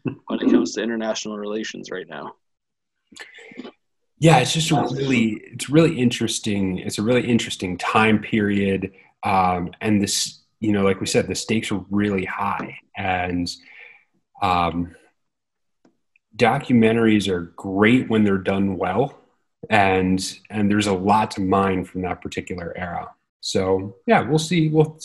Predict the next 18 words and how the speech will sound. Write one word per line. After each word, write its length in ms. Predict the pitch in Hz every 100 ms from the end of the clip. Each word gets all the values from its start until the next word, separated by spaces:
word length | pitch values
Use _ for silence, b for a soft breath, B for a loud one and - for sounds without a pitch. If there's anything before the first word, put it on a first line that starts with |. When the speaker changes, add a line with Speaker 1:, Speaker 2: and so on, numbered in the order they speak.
| 165
Speaker 2:
we'll 120 | 160
see 200 | - 160
if 140 | 156
it's 120 | 147
interesting. 500 | 135 127 - - 87 - _ _ _ _ _ _ _ _ _ _ - B B B
So 360 | B 170 156 147
let's 180 | 170 165
move 200 | 208 190
on 160 | 180 165
to 60 |
the 140 | 123 104
next 480 | 101 120 127 - 101
one. 340 | 92 87 80 _ -
And 720 | 107 104 101 98 98 104 -
it 80 | 113
was 220 | 107 -
just 580 | - - 185 214 - -
announced 680 | 117 95 85 95 - -